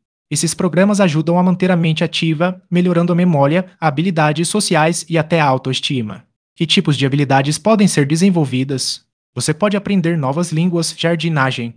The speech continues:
dança e muito mais. As opções são variadas e divertidas. Onde posso encontrar programas de desenvolvimento de habilidades para idosos? Pesquise em centros comunitários, universidades locais ou online.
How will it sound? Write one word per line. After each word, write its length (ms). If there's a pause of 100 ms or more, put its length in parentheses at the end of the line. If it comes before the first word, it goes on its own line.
(120)
dança 460
e 80
muito 320
mais. 480 (320)
As 160
opções 400
são 140
variadas 520
e 60
divertidas. 840 (360)
Onde 260
posso 260
encontrar 480
programas 440
de 100
desenvolvimento 760
de 100
habilidades 520
para 180
idosos? 600 (320)
Pesquise 360
em 40
centros 460
comunitários, 880
universidades 800
locais 540
ou 120
online. 480